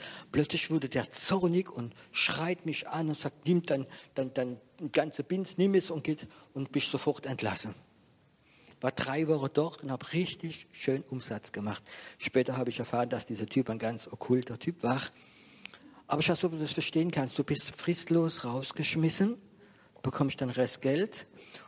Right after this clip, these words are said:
und dann geh ich raus und geh ans Auto, am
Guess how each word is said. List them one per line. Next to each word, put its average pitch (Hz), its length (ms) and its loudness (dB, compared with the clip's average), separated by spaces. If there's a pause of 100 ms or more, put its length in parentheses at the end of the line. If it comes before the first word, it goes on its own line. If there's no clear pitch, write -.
(180)
und 127 160 -2
dann 143 100 2
geh 143 160 2
ich 131 240 -2
raus 143 320 2
und 156 60 -4
geh 135 100 0
ans 127 420 -6
Auto, 170 440 2
am 131 320 -6